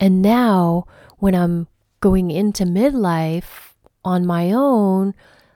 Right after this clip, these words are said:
I'm, I'm not, the, my identity isn't Santos's mom or Phoenix's mom. It's Heather. It's back to me. And I haven't just been Heather in so long. And I know, like, I'm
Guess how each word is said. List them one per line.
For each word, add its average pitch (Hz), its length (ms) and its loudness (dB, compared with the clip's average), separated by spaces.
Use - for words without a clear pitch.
I'm, 196 320 -2
I'm 196 360 0
not, 214 420 0
the, 202 220 2
my 202 240 2
identity 196 640 0
isn't 220 640 0
Santos's 175 540 -4
mom 165 260 -2
or 170 100 -6
Phoenix's 170 520 -6
mom. 202 400 -6
It's - 320 -14
Heather. - 500 -8
It's - 200 -12
back 208 220 -8
to 208 140 -4
me. 208 360 0
And 175 100 -4
I 180 40 -4
haven't 208 380 -6
just - 280 -8
been 202 320 0
Heather 247 360 0
in 190 140 2
so 226 640 2
long. 247 300 0
And 220 120 -6
I 208 120 -4
know, 220 500 0
like, 202 160 -4
I'm 196 120 0